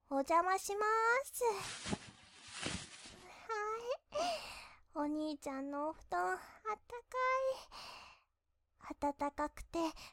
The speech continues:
すごくいい匂いがする。お兄ちゃんの匂い。嗅いでるだけで、頭がボーってしてくる匂いが充満してるの。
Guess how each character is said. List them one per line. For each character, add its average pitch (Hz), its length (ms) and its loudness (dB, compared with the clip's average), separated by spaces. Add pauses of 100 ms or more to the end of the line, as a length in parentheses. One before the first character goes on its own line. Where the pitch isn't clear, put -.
(400)
す - 280 -2
ご 440 160 8
く 453 160 6
い 339 160 6
い - 20 4
匂 320 300 2
い 302 100 2
が 269 200 -4
す 277 180 -8
る。 269 100 -6 (1400)
お 294 60 -4
兄 285 340 -2
ち - 100 -8
ゃ 277 100 -4
ん 254 120 -8
の 254 120 -12
匂 269 280 -8 (160)
い。 330 100 -6 (1400)
嗅 339 240 6
い - 20 -4
で 359 100 4
る 359 160 2
だ 339 140 2
け 359 180 2
で、 302 180 6 (460)
頭 294 460 0
が 269 160 -4
ボ 370 400 2
ー 480 60 4
っ - 60 -20
て 381 120 -4
し - 100 -6
て 311 160 0
く 302 160 -2
る 294 160 0
匂 294 360 0
い 320 60 0
が 294 140 0
充 339 280 0
満 359 260 2
し - 100 -10
て 392 160 0
る - 140 2
の。 202 180 0